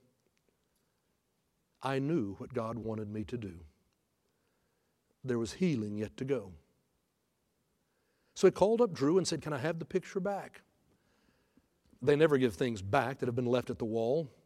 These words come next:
but this had been so powerful, Drew flew in person to give him the picture back. He took the picture, had a copy made, had a copy of the letter made.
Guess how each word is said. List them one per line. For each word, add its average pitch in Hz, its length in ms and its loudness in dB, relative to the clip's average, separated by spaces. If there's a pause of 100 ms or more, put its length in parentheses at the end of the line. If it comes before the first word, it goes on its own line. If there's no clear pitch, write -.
(460)
but - 140 -20
this 175 180 -2
had 156 80 -2
been 123 160 -8
so 175 300 -4
powerful, 143 560 -8 (400)
Drew 160 320 2
flew 196 560 -2
in 147 120 -2
person 196 540 -2
to 127 100 -6
give 135 220 -2
him 139 140 -6
the 131 80 -2
picture 123 380 -2
back. 110 420 -12 (1200)
He 190 100 0
took 220 200 4
the 247 80 -4
picture, 180 340 0
had 151 120 -2
a 143 40 -4
copy 196 360 -2
made, 160 280 0
had 156 120 0
a 143 60 -2
copy 196 340 -4
of - 20 0
the 208 80 2
letter 165 240 6
made. 151 320 2